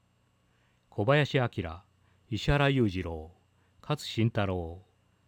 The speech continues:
石坂浩二、大原玲子、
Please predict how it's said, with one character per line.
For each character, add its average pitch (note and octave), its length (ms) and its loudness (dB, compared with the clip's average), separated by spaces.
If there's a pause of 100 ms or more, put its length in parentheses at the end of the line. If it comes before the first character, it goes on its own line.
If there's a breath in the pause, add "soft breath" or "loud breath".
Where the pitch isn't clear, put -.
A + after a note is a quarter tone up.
(120)
石 B2+ 240 -4
坂 C3+ 240 2
浩 F#2+ 260 -2
二、 - 260 -16 (640)
大 B2+ 160 4
原 C#3 220 2
玲 G#2 180 2
子、 F2+ 240 -12